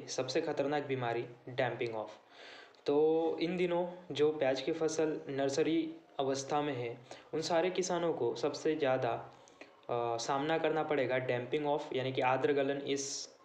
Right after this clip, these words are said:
समस्या का। तो यह डैम्पिंग ऑफ होता क्या है, इसको कैसे पहचानें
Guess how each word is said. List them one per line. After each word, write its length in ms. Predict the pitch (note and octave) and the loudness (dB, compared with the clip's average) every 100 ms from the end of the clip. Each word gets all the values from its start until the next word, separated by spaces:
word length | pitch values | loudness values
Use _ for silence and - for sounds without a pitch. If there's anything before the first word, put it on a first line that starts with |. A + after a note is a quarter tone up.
| - | -12
समस्या 520 | - C3 B2+ - C#3 | -6 -4 -2 0 2
का। 120 | D3 E3 - - - - - - - - - - - - _ | 2 -2 -8 -20 -20 -20 -20 -20 -20 -20 -20 -20 -20 -20 _
तो 100 | F#3+ F#3 G3 G3 - - - - | 0 2 4 2 -2 -10 -16 -6
यह 420 | C#3+ F3 G#3+ - - D#3 | 0 2 2 -2 -10 -8
डैम्पिंग 460 | C3 C3 C3 E3 | -2 0 0 0
ऑफ 240 | F3 F3+ - | 0 -2 -2
होता 280 | C3 C#3+ D#3 | 0 2 2
क्या 220 | D#3+ C#3 | 2 0
है, 220 | B2+ B2+ - - - - - - - - - | 0 -6 -10 -20 -20 -20 -20 -20 -20 -10 -4
इसको 260 | C#3 - F3+ - - - | -4 -2 -4 -6 -16 -4
कैसे 260 | C#3+ C#3 F#3 | 0 2 2
पहचानें 760 | - - - C#3 B2+ C#3 D3+ | 2 0 0 0 0 -2 -4